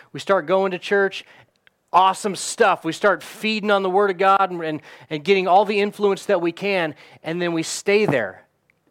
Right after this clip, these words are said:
And I hear so often, "I go to church, I read the Word of God, but I feel stagnant. I feel like I don't, I don't have joy." Listen to what the author says here.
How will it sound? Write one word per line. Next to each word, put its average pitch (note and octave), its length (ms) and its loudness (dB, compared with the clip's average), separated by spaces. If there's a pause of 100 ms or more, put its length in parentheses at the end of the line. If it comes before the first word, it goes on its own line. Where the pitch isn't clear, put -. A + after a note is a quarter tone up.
(760)
And E3+ 160 0
I F3 80 0
hear G3 180 2
so G#3 240 0
often, F3+ 560 2 (520)
"I D3 120 2
go F#3+ 200 4
to G#3+ 80 -4
church, G#3+ 640 2 (180)
I C3+ 60 0
read F3+ 240 0
the G#3+ 80 0
Word G#3 160 4
of F3+ 80 -8
God, G3 300 4
but F3 80 0
I D#3+ 80 0
feel G3 200 -2
stagnant. F#3 800 -2 (1200)
I D#3+ 100 2
feel G#3+ 220 2
like G#3 160 2
I F3 80 2
don't, G3 260 0
I F3 80 2
don't F#3+ 220 -2
have F3 240 0
joy." E3+ 480 0 (260)
Listen G3+ 320 -2
to G#3 60 4
what G3 340 2
the G3 140 0
author F3+ 320 2
says G#3 380 -2
here. F3+ 220 -2